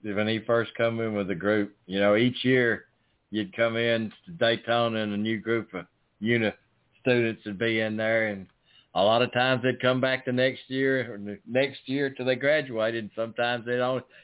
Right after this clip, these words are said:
you'd only see 'em for one dri-, one race or two. They, it,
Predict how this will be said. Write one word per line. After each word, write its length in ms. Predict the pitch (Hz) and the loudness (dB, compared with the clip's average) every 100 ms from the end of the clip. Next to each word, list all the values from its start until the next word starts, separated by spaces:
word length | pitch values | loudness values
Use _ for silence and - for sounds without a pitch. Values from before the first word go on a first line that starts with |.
| - | -2
you'd 140 | 135 | 2
only 300 | 139 139 139 135 | 4 2 0 0
see 120 | 139 | 0
'em 140 | 139 127 | 0 0
for 100 | 120 | -4
one 340 | 113 131 135 | -2 -2 -2
dri-, 320 | 127 139 139 120 | -2 0 0 0
one 240 | 143 147 | 0 2
race 300 | 147 151 143 107 | 2 2 0 -8
or 80 | 98 | -12
two. 380 | 104 98 85 76 _ _ _ _ _ _ _ _ _ 104 | -8 -8 -10 -14 _ _ _ _ _ _ _ _ _ -6
They, 160 | 117 | -4
it, 100 | 120 | -6